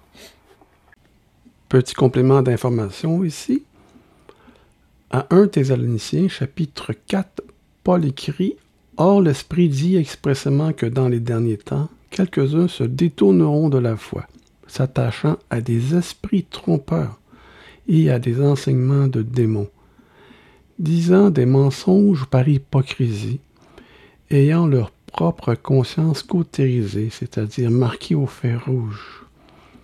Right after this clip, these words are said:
Ils défendront de se marier, prescri-, prescriront de s'abstenir des aliments que Dieu a créés, et cetera, et cetera. Ils défendront de se marier. »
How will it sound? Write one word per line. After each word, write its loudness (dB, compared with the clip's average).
Ils 4
défendront 6
de 4
se -2
marier, 2
prescri-, -2
prescriront 2
de -2
s'abstenir -2
des -4
aliments 0
que -6
Dieu -6
a -6
créés, -8
et -4
cetera, -12
et -10
cetera. -18
Ils 2
défendront 2
de 2
se -4
marier. » -2